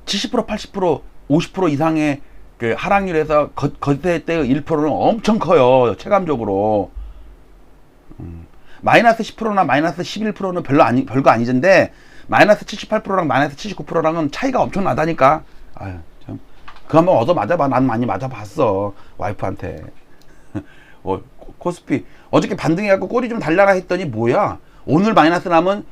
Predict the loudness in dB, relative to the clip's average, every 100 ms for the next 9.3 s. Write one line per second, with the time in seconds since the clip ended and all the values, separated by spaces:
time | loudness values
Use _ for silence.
0 | 0 0 2 2 2 4 2 2 2 0
1 | -2 -2 -2 0 0 -2 -6 -20 -20 -20
2 | -8 -4 -2 -4 0 4 4 2 -2 0
3 | 0 0 0 0 0 0 2 0 -2 -8
4 | 2 2 4 -2 -6 -8 -8 -4 -2 2
5 | 4 4 0 -4 -10 -12 -6 -6 -6 -6
6 | -6 -6 -12 -20 -20 -20 -20 -20 -20 -20
7 | -20 -20 -20 -20 -20 -20 -20 -12 -6 -2
8 | 4 4 4 2 4 2 4 2 2 6
9 | 8 6